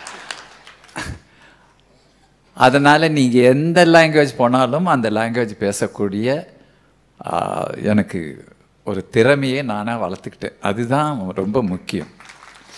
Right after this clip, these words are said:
தெலுங்குக்காரங்க அவங்க ஊர்ல ரமணா ரெட்டின்னு ஒருத்தர் இருந்தாராம், என்ன மாதிரியே இருந்தாராம், நல்ல வேற இருந்தாரு. அதனால, "நீங்க ரமணா ரெட்டிக்கு ஏதானு உறவா, ரிலேஷனா?" அப்படின்னு.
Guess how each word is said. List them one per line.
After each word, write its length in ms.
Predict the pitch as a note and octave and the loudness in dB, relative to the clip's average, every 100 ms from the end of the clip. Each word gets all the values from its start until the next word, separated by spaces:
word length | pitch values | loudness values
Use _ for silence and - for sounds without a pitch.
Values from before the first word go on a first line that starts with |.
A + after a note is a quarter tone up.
| - - - - - - - - - - | -20 -20 -20 -20 -20 -20 -20 -20 -20 -4
தெலுங்குக்காரங்க 680 | C3+ D#3 F3+ E3+ D3+ C#3+ D#3 | 0 2 2 4 4 4 4
அவங்க 400 | D#3+ C#3 C#3+ C3+ | 4 4 2 2
ஊர்ல 360 | D3 D3+ D3 | 2 4 4
ரமணா 380 | A#2+ B2 C#3+ D3+ | 4 4 4 4
ரெட்டின்னு 380 | B2+ B2 C3+ B2+ | 2 0 0 0
ஒருத்தர் 120 | - | -2
இருந்தாராம், 580 | G2 G2+ A#2 A2 G#2 A#2 | -6 -4 -2 0 -2 -4
என்ன 260 | A2+ G#2+ A#2+ | -4 -4 -2
மாதிரியே 280 | B2 B2+ | -2 -2
இருந்தாராம், 440 | B2+ G2 G2 F#2 G#2+ - | -2 -4 -4 -4 -8 -8
நல்ல 280 | G2 G#2 | -4 0
வேற 260 | B2+ C3+ B2+ | 2 4 2
இருந்தாரு. 460 | G2+ G2+ F#2+ F2 - - - - - - - - - - - - - - _ _ _ - | -2 -2 -2 -2 -8 -18 -20 -20 -20 -20 -20 -20 -20 -20 -20 -20 -20 -20 _ _ _ -8
அதனால, 400 | A#2 A#2+ C#3 D#3 D3 B2 A#2 A2+ A2+ A#2 A2+ A#2 A#2+ | -4 -2 -2 0 0 0 0 -2 -4 -6 -8 -12 -16
"நீங்க 580 | - D3 C#3+ C3+ C3+ C3 | -12 -8 -4 -4 -4 -4
ரமணா 360 | B2+ B2+ D#3 E3+ | -4 -4 -4 -8
ரெட்டிக்கு 400 | E3+ D3+ D3+ - | -8 -8 -12 -10
ஏதானு 500 | C3 C3 C#3 C#3+ B2 A2 | -8 -6 -4 -6 -6 -6
உறவா, 380 | A#2+ C3 B2 D#3+ | -4 -4 -4 -6
ரிலேஷனா?" 640 | D#3+ A#2+ C3 - G#2 A2+ | -6 -6 -6 -6 -8 -6
அப்படின்னு. 380 | A2+ G#2 E2+ | -6 -8 -10